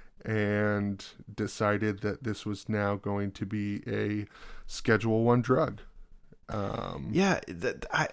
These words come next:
Speaker 2: I find that fascinating, especially with, like, in, in comparison to marijuana, because them making it such a federally offensive crime has halted any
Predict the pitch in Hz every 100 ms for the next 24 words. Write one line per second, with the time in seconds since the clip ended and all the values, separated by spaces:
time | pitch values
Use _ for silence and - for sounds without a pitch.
0 | - 160 196 247 247 214 - 143 143 135
1 | 131 127 127 113 120 - - 185 147 131
2 | - 117 104 - - _ _ 113 98 113
3 | 117 110 107 107 101 92 90 85 92 90
4 | 87 85 87 85 - - _ - 110 120
5 | 135 143 143 - - 110 110 117 120 110
6 | - - - 113 110 107 - - - 117
7 | 113 110 107 104 - 107 98 92 - -
8 | 107 98 92 90 95 _ _ _ - -
9 | _ _ - - 113 104 98 95 - -
10 | 117 123 120 101 - 104 107 104 95